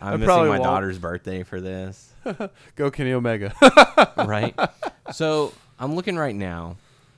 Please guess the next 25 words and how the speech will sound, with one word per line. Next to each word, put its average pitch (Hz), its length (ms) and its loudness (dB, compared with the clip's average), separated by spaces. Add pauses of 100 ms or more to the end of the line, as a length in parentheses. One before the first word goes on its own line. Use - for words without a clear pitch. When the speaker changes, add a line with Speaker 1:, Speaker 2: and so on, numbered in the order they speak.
(200)
Speaker 2:
on, 90 360 -4
uh, 87 280 -8
on 92 220 -10
StubHub. 85 600 -12 (480)
I 127 120 -8
could 165 160 -12
get 143 320 -6 (440)
second - 580 -8
row 127 460 -4 (300)
floor 143 380 -2
seats - 680 -10 (360)
to 110 80 -14
Dynamite 95 720 -6 (480)
for - 80 -14
three 139 220 -10
hundred 131 260 -6
fifty-six 107 500 -10
dollars. 85 720 -10 (480)
Speaker 1:
Yeesh. - 280 -20 (500)
Speaker 2:
Or 101 580 -2 (140)
I 113 100 -8
could 113 220 -14
get 107 340 -6 (600)
fourteenth 160 880 -10
row 113 560 -4